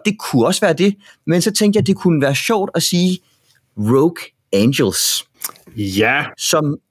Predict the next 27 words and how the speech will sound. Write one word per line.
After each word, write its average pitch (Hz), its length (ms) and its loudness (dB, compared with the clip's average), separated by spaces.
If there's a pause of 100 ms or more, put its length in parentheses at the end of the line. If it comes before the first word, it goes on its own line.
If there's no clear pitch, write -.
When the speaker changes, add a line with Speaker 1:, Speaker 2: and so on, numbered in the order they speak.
Speaker 1:
kommer 151 380 -2 (260)
til 156 440 2 (480)
nu 127 140 2
ser 143 220 0
vi 156 100 2
næste 156 320 0
år. 143 340 0
Det 117 160 2
satser 156 300 0
vi 170 100 0
på. 175 300 0
Vi 123 60 2
håber. 151 360 2 (400)
Efterstyrtet 170 580 0
fly, 196 320 0
Emil, 160 380 0 (120)
så - 140 0
finder 147 240 0
vi 139 80 0
en 131 60 4
løsning 135 320 2
på 135 60 0
det. 175 160 2 (400)
Speaker 2:
Yes. - 300 0 (240)
Speaker 1:
Fordi 180 420 -2 (340)
det 277 140 2
tikler 190 420 0